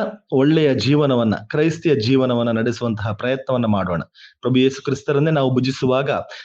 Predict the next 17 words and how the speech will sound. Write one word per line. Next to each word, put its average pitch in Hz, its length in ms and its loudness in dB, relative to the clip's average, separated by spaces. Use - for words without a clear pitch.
ಪ್ರಭು 143 180 2
ಯೇಸು 170 300 4
ಕ್ರಿಸ್ತರ 160 400 -2
ಮೌಲ್ಯಗಳು 180 680 4
ನಮ್ಮ 139 220 0
ನಡೆನುಡಿಯಲ್ಲಿ 135 920 2
ಕಾಣಸಿಗಲಿ. 127 960 -2
ನಾವು 156 400 2
ಪ್ರಭು 151 220 2
ಯೇಸು 170 220 2
ಕ್ರಿಸ್ತರಾಗುವಂತಹ 147 840 0
ಪ್ರಯತ್ನದಲ್ಲಿ 139 1120 -2
ಬಲಗೊಳ್ಳೋಣ. 151 580 4
ಪ್ರಭು 151 160 2
ಯೇಸು 165 300 4
ಕ್ರಿಸ್ತರನ್ನೇ 185 520 2
ಭುಜಿಸುತ್ತಾ, 170 600 2